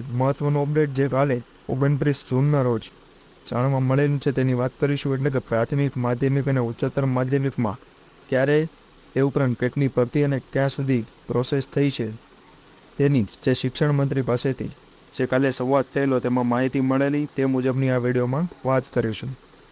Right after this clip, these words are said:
તો ચાલો મિત્રો, વીડિયો શરૂ કરીએ. મિત્રો, સૌપ્રથમ વાત કરવામાં આવે તો પંચોતેરસો જગ્યા જાહેર કરી છે, તેમાં સાત હજાર પાંચસો જેટલા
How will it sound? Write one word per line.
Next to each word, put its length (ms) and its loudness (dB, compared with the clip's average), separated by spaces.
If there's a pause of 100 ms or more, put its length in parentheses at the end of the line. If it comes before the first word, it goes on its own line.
(280)
તો 100 -12
ચાલો 260 0
મિત્રો, 260 0
વીડિયો 420 -2
શરૂ 300 -2
કરીએ. 360 -2 (2500)
મિત્રો, 300 0
સૌપ્રથમ 480 0
વાત 220 0
કરવામાં 320 2
આવે 100 2
તો 100 -2
પંચોતેરસો 720 -2
જગ્યા 300 -2
જાહેર 300 0
કરી 240 -2
છે, 180 -2 (540)
તેમાં 380 0
સાત 340 -2
હજાર 240 2
પાંચસો 420 0
જેટલા 360 -2